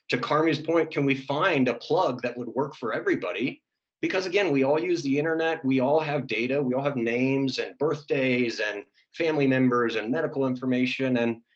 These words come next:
a lot of people don't really like giving that up for no reason.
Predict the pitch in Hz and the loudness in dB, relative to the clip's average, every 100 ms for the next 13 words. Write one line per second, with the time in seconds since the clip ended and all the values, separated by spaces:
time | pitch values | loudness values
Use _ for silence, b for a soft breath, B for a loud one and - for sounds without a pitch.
0 | _ _ _ _ 123 135 131 131 156 - | _ _ _ _ 0 2 2 2 0 0
1 | 185 190 180 147 147 147 143 165 175 139 | -2 0 -2 -2 -4 -2 0 2 2 2
2 | 147 139 131 147 131 135 - - 139 135 | 0 0 2 2 2 2 0 -2 0 2
3 | 131 165 - - | 2 0 -2 -6